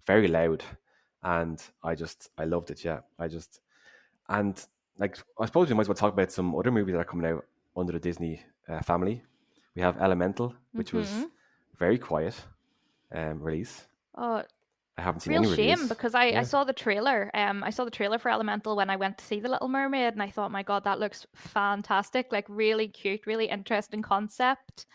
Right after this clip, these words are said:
Speaker 2: The characters would be very cute as a meet and greet. Let me just put that out there. Um, I, I think they've kind of done them dirty promotional wise. I think that could be a really, really good film that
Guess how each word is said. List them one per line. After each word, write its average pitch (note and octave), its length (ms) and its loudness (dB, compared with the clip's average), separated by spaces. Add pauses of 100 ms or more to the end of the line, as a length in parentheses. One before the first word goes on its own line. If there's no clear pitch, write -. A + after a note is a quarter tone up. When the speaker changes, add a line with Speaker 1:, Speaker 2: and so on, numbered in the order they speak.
(400)
Speaker 2:
The - 80 -14
characters A3+ 540 0
would G#3 100 -14
be G3+ 260 0 (460)
very G#3+ 300 2
cute - 360 -4
as G3+ 160 -4
a G3+ 40 -10
meet G3 180 -8
and A#3 100 -6
greet. B3+ 220 -2
Let G#3 140 -2
me G3+ 80 -6
just G3 160 -10
put - 180 -6
that F#3 160 0
out A3+ 200 -6
there. C#4+ 360 4 (440)
Um, F#3 440 4 (640)
I, - 240 0 (120)
I A3+ 60 -6
think C4 440 -2
they've G#3 180 -2 (140)
kind G#3+ 260 -2
of G#3+ 100 -4
done G3+ 180 -2
them G#3 140 0
dirty G#3 320 2
promotional D#4 680 -2
wise. F#4 280 0
I D#4 100 2
think A#3 220 -2
that G#3+ 180 -2
could G#3+ 140 -4
be G#3 120 -2
a G3+ 60 -2
really, F#3+ 360 -6
really F#3+ 240 -6
good G3 260 -4
film D#4 560 0
that G#3+ 220 4